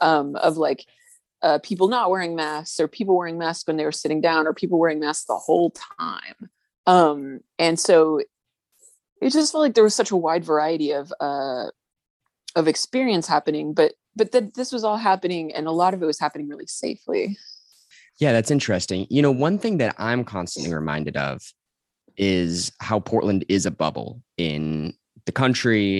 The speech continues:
Speaker 2: in the Pacific Northwest. I mean, examples of that are that, I mean, I, I spent a lot of my time where I go to college in Chicago, and Chicago, very liberal city, one of the most blue cities that you can, that you can find in America.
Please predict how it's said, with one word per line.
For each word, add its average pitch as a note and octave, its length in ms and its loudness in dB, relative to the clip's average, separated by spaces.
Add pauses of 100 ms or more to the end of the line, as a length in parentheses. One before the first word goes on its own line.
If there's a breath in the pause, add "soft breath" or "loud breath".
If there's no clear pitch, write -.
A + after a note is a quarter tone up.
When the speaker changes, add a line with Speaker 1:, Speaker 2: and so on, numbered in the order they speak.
Speaker 2:
in D#2 120 -8
the D2+ 60 -8
Pacific - 340 -8
Northwest. A#2+ 720 -2 (640)
I - 40 -4
mean, B2 120 2
examples B2 460 0
of F2+ 100 -4
that E2 200 -2
are E2 80 -4
that, E2 320 -4
I E2+ 80 -4
mean, E2+ 120 -4
I, E2+ 260 -2
I F2 120 -4
spent F2+ 220 -4
a E2 40 -2
lot D#2+ 120 -2
of F2 60 -4
my E2 100 -4
time E2 320 -4
where D2+ 140 0
I D2+ 40 -2
go D2 100 -6
to D#2 80 -6
college D#2+ 480 -4
in D2+ 200 -6
Chicago, F#2 760 0
and E2 420 -4
Chicago, G#2 340 0
very G2 300 -2
liberal E2 300 -4
city, - 260 -10
one D#2 120 -4
of D#2+ 40 -2
the D#2+ 120 -2
most D#2+ 220 -8 (220)
blue G#2+ 200 4
cities F2 440 -2
that - 120 -8
you D2 120 -6
can, C#2 340 -8
that A1 100 -6
you C#2 80 -4
can F2 120 -6
find D2+ 300 -4
in C#2 80 -4
America. E2+ 520 0